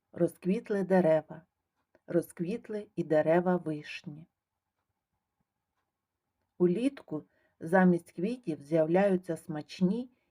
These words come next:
і корисні плоди вишні. Сьогодні ми з вами вивчимо вірш «Вишенька». Ранньою весною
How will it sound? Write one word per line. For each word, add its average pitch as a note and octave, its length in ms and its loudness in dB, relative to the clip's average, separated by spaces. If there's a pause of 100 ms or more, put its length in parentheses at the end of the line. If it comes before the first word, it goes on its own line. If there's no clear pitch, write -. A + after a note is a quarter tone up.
(120)
і F3+ 80 -2
корисні F#3+ 680 -2
плоди D#3+ 540 -2
вишні. D3+ 760 -12 (3500)
Сьогодні F#3 480 4
ми E3+ 160 4
з D#3+ 100 -16
вами F#3 440 0 (400)
вивчимо F3 540 2
вірш A3+ 520 -4 (300)
«Вишенька». D#3 1000 0 (3500)
Ранньою F3+ 720 2
весною F3+ 840 -2